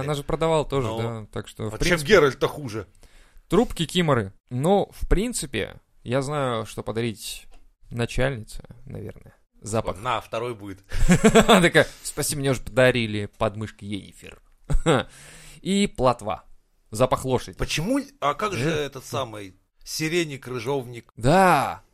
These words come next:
Speaker 1: Вот, кстати, непонятно, почему вот классные самые ароматы, которые вот из-, источала, типа, Йеннифер и прочие там вот эти все.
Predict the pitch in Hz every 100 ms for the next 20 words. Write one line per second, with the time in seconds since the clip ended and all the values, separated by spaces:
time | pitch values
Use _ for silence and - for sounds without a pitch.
0 | _ - 139 - 190 190 180 190 196 175
1 | 131 - 165 160 135 - 131 139 - 117
2 | - 127 120 110 110 107 110 120 135 110
3 | 110 110 110 110 107 104 - - 110 -
4 | 110 104 - 104 101 117 131 117 - 110
5 | 107 107 - 110 113 - - - - -
6 | -